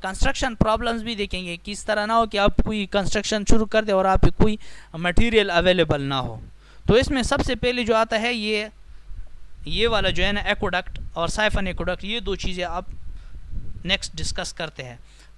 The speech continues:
टाइप नंबर वन जो था, irrigation canal pass over the, over the drainage।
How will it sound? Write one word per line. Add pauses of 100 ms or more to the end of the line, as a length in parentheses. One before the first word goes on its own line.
(120)
टाइप
नंबर
वन
जो
था, (260)
irrigation
canal
pass
over
the, (680)
over
the
drainage।